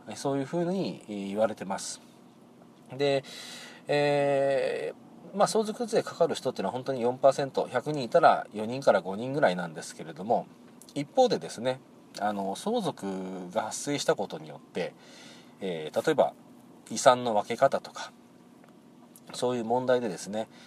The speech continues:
えー、まあ、裁判になっている、要はいざこざ解決しなくてですね、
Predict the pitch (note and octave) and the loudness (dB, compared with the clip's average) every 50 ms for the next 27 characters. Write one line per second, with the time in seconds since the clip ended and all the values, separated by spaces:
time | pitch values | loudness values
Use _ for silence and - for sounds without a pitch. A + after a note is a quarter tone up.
0 | - - - - - - F2 F#2 F#2 F2+ F2+ F2 F2 F2 F2 E2+ E2+ G2 A#2+ - | -20 -20 -20 -20 -14 -8 -6 -4 -4 -4 -4 -4 -6 -6 -6 -6 -6 -6 -6 0
1 | - F3+ G3 A3 G3+ E3+ G#2 G2 - - F#3+ - - G3 F#3 - - - - - | 4 6 6 6 6 2 0 0 -2 -6 -8 -8 -10 -12 -12 -12 -16 -20 -20 -20
2 | - - - - - - - - - - D3 C3+ A#2 G2 - A#2 A2 B2+ C3 - | -20 -20 -20 -20 -20 -20 -20 -20 -16 -8 -2 0 0 0 0 0 2 2 2 2
3 | C3 B2 B2+ A#2+ - - - B2+ A#2+ - C3 - - - - C3 C3+ - - - | 4 2 2 2 2 2 -2 0 0 0 -4 -4 -4 -4 -2 0 -2 -2 -2 -6
4 | - - - - A#2 C3+ C#3+ | -10 -10 -8 -8 -6 -6 -6